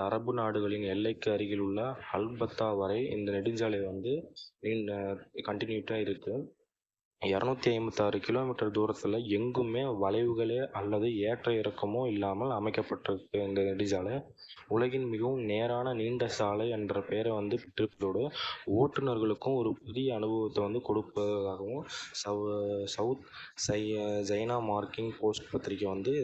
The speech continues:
தெரி-, தெரிவிச்சிருக்காங்க. இருநூத்தி ஐம்பத்தாறு கிலோமீட்டர் தூரம் உள்ள இந்த சாலையை வந்து வெறும் ரெண்டு மணி நேரத்துல வந்து கடக்கலாம் அப்படின்னு சொல்லியிருக்காங்க. ஆனா, விபத்துகள்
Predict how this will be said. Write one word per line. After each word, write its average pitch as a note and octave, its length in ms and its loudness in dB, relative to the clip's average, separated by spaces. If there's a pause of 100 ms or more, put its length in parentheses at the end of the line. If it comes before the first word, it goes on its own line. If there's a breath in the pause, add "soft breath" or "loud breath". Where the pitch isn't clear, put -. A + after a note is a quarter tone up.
தெரி-, G#2 200 0 (300)
தெரிவிச்சிருக்காங்க. G2 680 -4 (640 loud breath)
இருநூத்தி B2+ 480 0
ஐம்பத்தாறு G#2+ 480 0
கிலோமீட்டர் B2 440 -2
தூரம் A2 320 0
உள்ள G#2+ 120 0
இந்த G2+ 120 0
சாலையை G#2+ 480 0
வந்து G2+ 280 -2
வெறும் A2 320 0
ரெண்டு B2+ 320 0
மணி B2 220 -2
நேரத்துல A2 420 -2
வந்து A2 200 -2
கடக்கலாம் G#2 440 -2
அப்படின்னு G2+ 320 -4
சொல்லியிருக்காங்க. F#2+ 500 -4 (440 loud breath)
ஆனா, G2 280 0 (360 loud breath)
விபத்துகள் C3 560 2